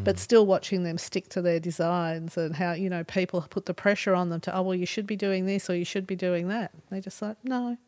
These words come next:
Speaker 1: Because we've raised them to be like, "No, this, we know what's right for us and
Speaker 2: Mm-hmm.
Speaker 1: that's okay."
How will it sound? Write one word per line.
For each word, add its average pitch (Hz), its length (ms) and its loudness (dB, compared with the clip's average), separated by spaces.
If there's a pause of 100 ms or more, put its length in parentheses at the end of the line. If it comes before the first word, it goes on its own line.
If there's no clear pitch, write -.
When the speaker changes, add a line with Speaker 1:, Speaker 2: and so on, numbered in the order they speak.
(840)
Speaker 1:
Because 208 300 -2
we've 190 200 4
raised 190 440 4
them 156 480 -4
to 175 400 -2 (1300)
be 196 140 2
like, 196 240 4
"No, 254 340 2
this, 196 380 -6
we 202 180 4
know 214 160 0
what's - 240 -2
right 180 240 0
for 170 160 -2
us - 260 -8
and 180 120 4
Speaker 2:
Mm-hmm. 180 100 4
Speaker 1:
that's 190 240 -2
okay." 175 580 -6